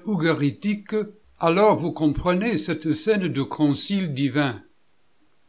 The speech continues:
Vous savez que vous lisez sur le Fils de l'homme qui est une divinité. Cela s'avère important, car qui est le Fils de l'homme ?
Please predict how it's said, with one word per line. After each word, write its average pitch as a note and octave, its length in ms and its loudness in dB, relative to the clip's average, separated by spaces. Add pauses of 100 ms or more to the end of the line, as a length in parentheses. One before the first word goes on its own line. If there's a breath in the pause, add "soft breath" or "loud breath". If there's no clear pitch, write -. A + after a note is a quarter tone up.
(420)
Vous D#3+ 140 2
savez F3+ 520 4
que D#3 100 4
vous D3+ 180 6
lisez D3 480 2
sur D#3+ 240 -2
le C3+ 160 0
Fils F3 320 -4
de D3+ 120 2
l'homme C#3+ 440 2 (160)
qui E3+ 240 -2
est D3+ 220 6
une C3+ 160 0
divinité. D3 840 0 (1400)
Cela D3 400 2
s'avère D#3+ 480 2
important, D3+ 640 2
car D#3 520 0
qui E3 240 0
est G#3 120 4
le D#3 160 2
Fils D#3 360 -4
de D#3+ 100 2
l'homme ? G#3 480 2